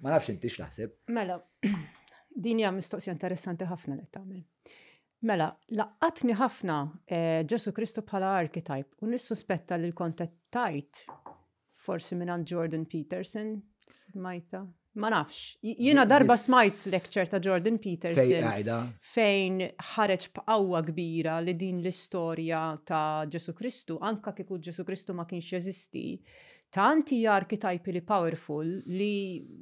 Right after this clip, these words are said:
Speaker 2: kważi ma tistax ma temminix.
Speaker 1: Mm, mm, mm.
Speaker 2: Archetype li it moves us and it
Speaker 1: Mm,
Speaker 2: will
Speaker 1: mm, mm,
Speaker 2: move
Speaker 1: mm.
Speaker 2: us in any case. U dik żgur, jiena, jiena naħseb fil, fil-realtà m'hemmx għalfejn tkun nisrani biex inti tkun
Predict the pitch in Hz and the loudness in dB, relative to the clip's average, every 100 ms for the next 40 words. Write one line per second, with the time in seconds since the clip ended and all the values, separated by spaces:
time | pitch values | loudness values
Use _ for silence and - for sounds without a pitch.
0 | 151 - 160 143 147 147 - 185 202 175 | -18 -8 -4 -2 -4 -4 -4 -4 -2 -2
1 | 180 220 254 139 - - _ 107 101 95 | 2 4 4 4 -4 -12 _ -10 -8 -6
2 | 104 90 190 - 190 269 240 208 175 165 | -6 2 2 2 2 6 4 4 2 2
3 | 202 - 202 202 208 247 185 151 151 - | 0 -4 -6 2 6 6 4 0 -6 -8
4 | - - - 220 98 190 170 196 208 170 | -10 -8 -4 -4 -2 -2 -2 0 0 0
5 | 190 185 - - - 208 175 147 151 139 | 0 0 -8 -10 -2 0 0 -2 -4 -10
6 | - - - - _ - 214 294 196 180 | -12 -18 -20 -20 _ 0 4 4 2 2
7 | 185 147 143 - 196 233 208 - 208 175 | 2 2 -2 -8 -2 0 0 0 0 0
8 | 170 165 - 175 - - 165 151 - 156 | -4 -12 -4 -4 -4 -14 -12 -12 -12 -12
9 | - 156 147 147 247 170 165 190 - 175 | -6 -4 -4 -2 2 2 2 -2 -4 -6
10 | 156 - 226 226 214 165 147 160 220 190 | -6 -4 0 0 -2 -2 -2 -2 -2 -2
11 | 180 147 143 214 214 - 156 180 | -4 -6 -4 -6 -6 -4 -2 -2